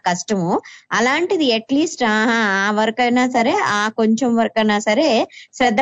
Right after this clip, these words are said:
పెట్టగలిగాను అంటే ఆయన ఫిజిక్స్ ని కూడా కథలాగా చెప్పగలిగారు అని అనమాట. అంటే కొంతమంది టీచర్స్ లో ఆ సబ్జెక్ట్ అంటే ఉన్న ప్యాషన్ వల్ల ఎంత చక్కగా వాళ్ళు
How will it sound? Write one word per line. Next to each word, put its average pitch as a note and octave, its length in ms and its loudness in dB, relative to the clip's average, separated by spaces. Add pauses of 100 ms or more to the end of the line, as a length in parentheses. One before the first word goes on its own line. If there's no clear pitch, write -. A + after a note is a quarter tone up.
పెట్టగలిగాను G#3+ 760 0
అంటే E3+ 520 0 (260)
ఆయన C4+ 240 0
ఫిజిక్స్ C#4+ 460 0
ని D#4+ 80 4
కూడా D#4+ 180 4
కథలాగా B3 400 2
చెప్పగలిగారు F#3+ 760 2
అని E3 200 2
అనమాట. D3 320 2 (380)
అంటే B3 180 2
కొంతమంది D#4 920 2 (180)
టీచర్స్ C#4+ 520 0
లో G3+ 180 4
ఆ A3+ 220 0
సబ్జెక్ట్ A3+ 580 -2
అంటే B3 300 2
ఉన్న A3 240 2
ప్యాషన్ G#3 580 0
వల్ల F3 480 0 (340)
ఎంత B3+ 300 0
చక్కగా C#4 560 -2
వాళ్ళు C4 280 2